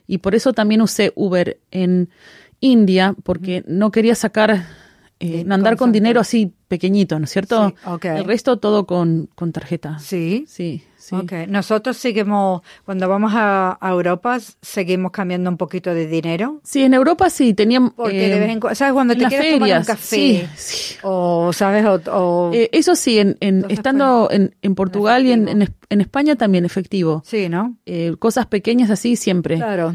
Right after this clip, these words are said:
Speaker 2: un
Speaker 1: Eh, y
Speaker 2: helado
Speaker 1: también
Speaker 2: o algo.
Speaker 1: Sí, y,
Speaker 2: Mm.
Speaker 1: y también, eh, muchas veces si uno come en un restaurante,
Speaker 2: Ujú.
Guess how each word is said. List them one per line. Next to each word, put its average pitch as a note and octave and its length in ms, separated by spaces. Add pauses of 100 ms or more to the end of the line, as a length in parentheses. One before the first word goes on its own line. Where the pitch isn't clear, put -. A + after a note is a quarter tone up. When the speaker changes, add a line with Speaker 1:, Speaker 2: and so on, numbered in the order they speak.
(120)
Speaker 2:
un F#3+ 100
Speaker 1:
Eh, F#3+ 40
y - 20
Speaker 2:
helado F#3 240
Speaker 1:
también G#3+ 260
Speaker 2:
o F#3 260
algo. F3 380
Speaker 1:
Sí, C4+ 360
y, B3 40
Speaker 2:
Mm. F#3 160
Speaker 1:
y A#3 300
también, C4+ 640 (100)
eh, F3+ 380 (160)
muchas A3+ 320
veces A#3+ 260
si - 100
uno G#3+ 140
come G3+ 200
en G3 60
un F#3+ 100
restaurante, A3+ 600
Speaker 2:
Ujú. G#3 280